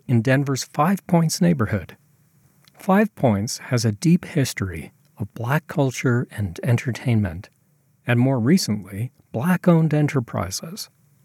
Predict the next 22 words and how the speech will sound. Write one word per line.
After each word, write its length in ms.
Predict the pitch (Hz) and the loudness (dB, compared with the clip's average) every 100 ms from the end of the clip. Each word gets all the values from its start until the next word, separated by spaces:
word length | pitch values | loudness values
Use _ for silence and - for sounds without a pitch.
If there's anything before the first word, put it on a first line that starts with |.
| _ _ _ _ _ _ _ _ | _ _ _ _ _ _ _ _
But 120 | 147 | 2
it 140 | 175 202 | 2 4
was 180 | 170 - | 0 0
also 480 | 170 147 - 147 | 0 0 0 -2
afflicted 720 | 131 - 143 120 - 92 85 - _ - | -4 -4 -2 -2 -2 -8 -8 -18 _ -2
by 120 | 107 | 0
a 80 | 110 | 0
legacy 640 | 110 127 139 135 156 127 | 0 0 0 -2 0 0
of 260 | 196 117 101 | 0 -2 0
oppressive 760 | 107 - - 151 151 - 151 | -4 -4 -8 -6 -4 -2 -4
redlining 720 | 113 107 113 120 113 113 110 | -2 -2 -2 0 0 0 0
practices 840 | 104 107 98 - 104 - - 101 - _ _ _ _ _ _ | -2 -4 -4 -6 -8 -4 -6 -6 -8 _ _ _ _ _ _
from 320 | - 101 95 | -4 -4 -2
governments 680 | 117 123 131 123 127 127 - _ | 0 0 2 0 -2 -4 -10 _
and 200 | 113 107 | -2 0
white-dominated 1040 | 101 117 - - 120 127 117 113 110 110 117 | 2 0 0 0 2 2 0 -2 -2 -4 -8
financial 640 | - 113 104 107 123 147 143 | -2 0 2 2 0 -2 0
institutions 1080 | 135 123 - 117 - 127 - 92 82 73 - _ _ _ _ _ | 2 2 0 -4 0 0 0 -4 -6 -12 -16 _ _ _ _ _
of 120 | - 104 | -6 0
the 140 | 110 | 0
city's 400 | - 117 104 101 | 0 -2 0 -2
past. 640 | - - 143 82 - - | -4 -4 -4 -4 -10 -16